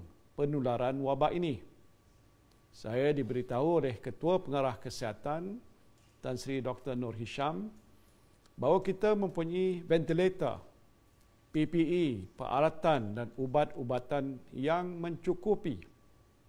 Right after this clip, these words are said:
Jumlah katil di hospital-hospital yang dikhususkan untuk merawat pesakit covid sembilan belas juga mencukupi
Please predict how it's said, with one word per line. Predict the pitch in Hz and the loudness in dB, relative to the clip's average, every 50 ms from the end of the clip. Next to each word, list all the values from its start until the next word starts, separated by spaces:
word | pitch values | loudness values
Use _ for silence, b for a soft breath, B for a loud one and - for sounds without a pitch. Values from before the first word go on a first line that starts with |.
| _ _ _ _ _ _ _ _ _ - | _ _ _ _ _ _ _ _ _ -16
Jumlah | - 104 120 120 135 139 127 113 | -10 -8 -4 -2 0 -2 -2 0
katil | - 151 135 - - 165 165 165 165 156 | 0 0 0 2 2 2 2 2 2 0
di | 151 | -2
hospital-hospital | 139 127 127 - - 160 147 - 165 156 147 131 147 139 - - 120 - 160 160 160 165 170 170 170 160 180 - b b b b b b b b b b b - _ - - | -4 -4 -8 -6 -6 -6 -4 0 0 0 0 0 -2 -6 -6 -8 -6 -2 2 2 2 2 2 0 -6 -8 -10 -14 b b b b b b b b b b b -20 _ -14 -8
yang | 120 120 120 120 120 | -6 -4 -4 -2 -2
dikhususkan | 120 113 113 110 - - 156 139 - - 170 156 160 156 156 135 | -4 -4 -6 -6 -4 -2 -2 -2 0 2 4 4 4 4 2 -2
untuk | 143 139 - - - | -6 -6 -6 -6 -6
merawat | 131 131 127 127 135 147 170 180 180 180 - | -4 -2 2 4 6 6 8 6 6 4 2
pesakit | - - - - 151 139 - - 143 135 - | -6 -10 -6 -4 -4 -4 -2 -2 -2 -2 -2
covid | - 139 131 139 135 | -6 -4 -2 -2 -4
sembilan | - - 135 135 135 | -4 -4 -4 -2 0
belas | 127 127 123 113 - - B B B B B | 0 0 0 0 -2 -8 B B B B B
juga | - - 135 143 160 165 156 180 180 175 - | -12 -6 -2 -2 -2 2 2 2 2 2 0
mencukupi | - 143 131 120 - 143 - - 196 190 - - 185 185 185 190 185 | -4 -4 -4 -4 -4 -6 -2 0 0 0 0 0 2 2 2 2 0